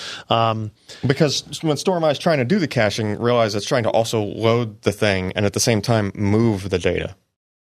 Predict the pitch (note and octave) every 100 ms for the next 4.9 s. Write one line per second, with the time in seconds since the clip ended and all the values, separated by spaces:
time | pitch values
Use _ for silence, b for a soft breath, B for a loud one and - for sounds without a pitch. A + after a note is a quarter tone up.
0 | _ _ _ _ _ - E3+ F3+ D#3+ E3+
1 | F3 E3 D#3 D#3 D#3 D3 C3+ E3 C#3+ -
2 | D3+ D3+ - F#3 B2 A#2+ G#2 - A2+ G#2+
3 | - A2+ G#2+ G2 - A2+ G#2 G2 G2+ G2
4 | G#2+ G2+ G#2+ A2 F#2 G#2 G#2 E2+ F#2